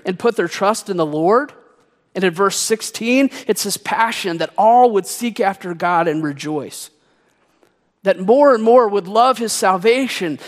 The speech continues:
and continually sing out, "Great is the Lord." But David's troubles, they're, they're not over, right? We hear him third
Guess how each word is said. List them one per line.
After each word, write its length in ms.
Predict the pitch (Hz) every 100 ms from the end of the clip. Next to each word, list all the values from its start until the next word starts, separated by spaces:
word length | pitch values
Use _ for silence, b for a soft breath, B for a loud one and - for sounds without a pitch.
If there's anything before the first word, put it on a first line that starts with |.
| -
and 120 | 208
continually 600 | - 208 - 285 269 180
sing 400 | 160 - 302 277
out, 480 | 196 247 190 156 - - _
"Great 300 | 190 190 233
is 160 | 233 170
the 80 |
Lord." 460 | 165 175 226 127 - _ _ _ _ _ _ _ _ _ _ _ b b b b b b b _
But 140 | - 147
David's 480 | 180 302 226 151 -
troubles, 600 | - 294 269 160 - -
they're, 360 | 185 185 170 170
they're 180 | 190
not 240 | 208 277 220
over, 360 | 240 320 165
right? 340 | 143 165 233 247
We 160 | 220
hear 220 | 214 254 277
him 140 | 233
third 500 | - 247 285 240